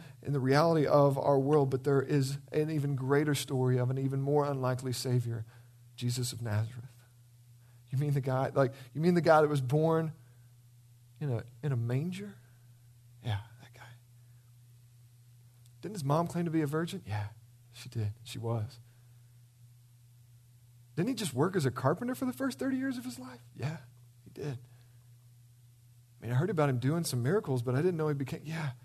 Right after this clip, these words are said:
Like Esther, he, you, you saw from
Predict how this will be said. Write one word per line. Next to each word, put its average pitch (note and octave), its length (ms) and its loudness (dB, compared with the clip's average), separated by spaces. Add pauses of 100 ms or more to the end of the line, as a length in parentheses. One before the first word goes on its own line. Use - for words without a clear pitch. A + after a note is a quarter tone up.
(4000)
Like D#3 200 -4
Esther, C#3 340 2
he, C#3+ 420 0 (600)
you, D3+ 160 -12
you C3 120 -4
saw E3 280 2
from D3+ 260 -4